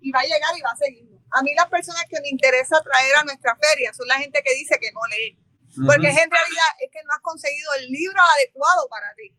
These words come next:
Speaker 2: Definitivamente.
Speaker 1: Pero todo, todo, todos leemos. De hecho, nos levantamos leyendo cuando vemos las noticias, nos levantamos viendo Facebook. Nos ve-, todos
Speaker 2: Sí,
Speaker 1: leemos. Lo que pasa
Speaker 2: sí.
Speaker 1: es que es que no has conseguido el libro adecuado para ti.
Speaker 2: Así es, así es.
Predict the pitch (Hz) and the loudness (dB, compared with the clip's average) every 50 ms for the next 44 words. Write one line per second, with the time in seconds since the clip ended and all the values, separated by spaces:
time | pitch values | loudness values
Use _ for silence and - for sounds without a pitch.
0 | _ - 123 117 127 135 127 120 120 - - - 123 120 117 110 - - - _ | _ -4 -2 -2 0 0 0 0 0 0 2 2 0 -2 -4 -10 -14 -16 -14 _
1 | - 285 269 285 294 - - 294 277 294 311 339 359 359 - - 311 339 415 508 | -2 0 2 2 0 0 -2 -2 0 4 4 4 2 2 0 2 4 6 6 4
2 | 494 466 440 415 466 523 494 415 294 - - 302 - - 440 349 320 311 311 285 | 4 0 -2 -2 -2 -2 -2 -2 -2 0 0 -2 -2 -2 -4 -10 -10 -10 -6 -6
3 | 277 269 269 254 294 311 370 415 427 392 381 349 330 320 311 320 330 330 320 302 | -6 -6 -4 -2 -2 -2 -2 -2 -6 -6 -4 -4 -4 -4 -2 0 0 0 0 -2
4 | 277 277 262 262 262 269 311 349 359 359 359 320 320 - 311 320 320 - - 311 | -4 -4 -6 -6 -6 -8 -6 -6 -4 -4 -4 -6 -8 -8 -10 -12 -10 -4 0 2
5 | 302 311 311 294 294 294 277 277 285 277 269 262 262 262 - 262 285 349 - - | 2 2 2 -2 -6 -4 0 0 2 2 2 -2 -4 -4 -2 0 2 2 2 0
6 | 320 339 349 - 370 - - 294 277 254 277 277 - _ 294 294 285 262 285 277 | -2 -4 0 0 0 0 2 2 2 2 2 -2 -8 _ -20 -20 -20 _ -6 -4
7 | 277 277 269 262 - _ _ _ _ _ _ _ _ _ _ _ _ _ _ - | -4 -4 -6 -10 -18 _ _ _ _ _ _ _ _ _ _ _ _ _ _ 4
8 | 403 466 523 494 359 320 311 277 - 349 339 320 349 320 311 311 330 - 277 605 | 4 6 6 4 2 0 -2 -4 -6 -6 -6 -6 -4 -4 -4 -4 -4 -6 -6 -6
9 | - - - - 302 - - - 320 294 285 294 - - 339 349 - 339 311 302 | -6 -6 -4 -4 -4 -4 -6 -10 -8 -8 -8 -8 -8 -10 -12 -8 -4 -2 -2 -2
10 | 320 349 359 349 349 - - - 254 262 262 254 269 294 320 339 330 320 311 302 | -2 -2 0 0 0 0 0 0 0 0 0 -2 -8 -8 -4 0 2 2 2 2
11 | 302 339 359 370 381 381 392 - _ _ _ _ _ - 285 - - 233 - 226 | 4 4 4 6 6 4 2 0 _ _ _ _ _ 0 2 2 2 0 -2 -6
12 | 427 _ _ _ _ _ _ - - - - - _ _ _ _ _ _ _ _ | -14 _ _ _ _ _ _ -8 -8 -8 -8 -12 _ _ _ _ _ _ _ _
13 | _ _ - - - 185 196 190 196 214 202 - - - 147 151 - 190 196 196 | _ _ -4 0 4 6 8 8 8 6 4 0 0 2 2 2 2 2 2 4
14 | 208 214 208 - - | 2 2 2 0 -8